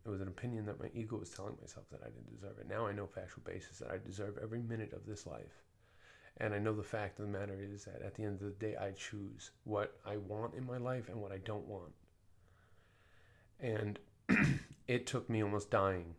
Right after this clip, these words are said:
Well, there, you know, there's a little more. Like, I did travel. I met a shaman, which was dope as fuck.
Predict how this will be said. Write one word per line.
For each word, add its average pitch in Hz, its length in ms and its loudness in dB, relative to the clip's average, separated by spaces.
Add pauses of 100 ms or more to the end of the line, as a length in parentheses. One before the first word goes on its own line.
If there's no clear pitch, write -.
(300)
Well, 220 160 12
there, 214 120 12
you 214 160 12
know, 131 120 12
there's 147 200 12
a 131 60 8
little 127 180 12
more. 101 240 12
Like, 92 220 8
I 95 60 10
did 104 180 8
travel. 92 580 8
I 104 60 4
met 95 140 4
a - 20 4
shaman, 95 640 6
which 98 180 2
was 107 80 2
dope 101 380 4
as 120 300 4
fuck. 190 960 10